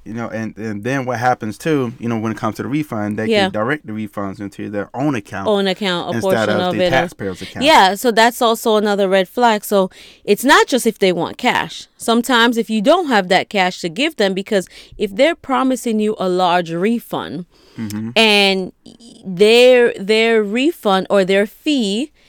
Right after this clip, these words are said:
Speaker 2: is pretty much based on,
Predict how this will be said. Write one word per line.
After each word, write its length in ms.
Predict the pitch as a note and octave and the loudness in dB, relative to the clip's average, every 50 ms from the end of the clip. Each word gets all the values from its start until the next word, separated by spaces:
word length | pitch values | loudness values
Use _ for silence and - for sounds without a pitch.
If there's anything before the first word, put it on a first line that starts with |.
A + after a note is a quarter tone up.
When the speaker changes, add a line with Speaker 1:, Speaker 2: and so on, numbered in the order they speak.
| _ _ _ _ _ _ | _ _ _ _ _ _
Speaker 2:
is 420 | A3 A#3 A3 A3 G#3 F3+ F3 - - _ _ _ - | 4 4 4 4 2 -4 -10 -20 -20 _ _ _ -12
pretty 260 | - D4 C#4 B3 B3 | -10 -6 -4 -4 -2
much 360 | B3 A3 G#3 G3+ G3 - - F3 D#3 _ | -2 -4 -4 -6 -8 -12 -16 -20 -6 _
based 480 | G#3+ A3+ A#3 A#3+ C4 B3 - - - - - | 2 2 4 2 2 -2 -6 -12 -16 -8 -6
on, 600 | - G#3+ G#3+ G#3+ G#3 G3 F#3+ F#3 F3+ F3 F3 F3 | -4 -4 -2 -4 -4 -4 -4 -6 -6 -8 -10 -10